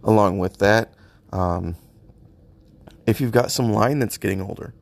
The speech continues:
now's a great time to go and get the reels respooled. You know, change your line out.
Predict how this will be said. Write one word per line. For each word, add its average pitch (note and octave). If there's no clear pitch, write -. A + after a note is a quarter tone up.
now's F#2
a G#2
great G#2+
time G#2
to G2+
go G2+
and G#2+
get G#2
the G2
reels A2
respooled. G#2+
You G#2
know, F#2
change A#2+
your A#2
line G#2
out. -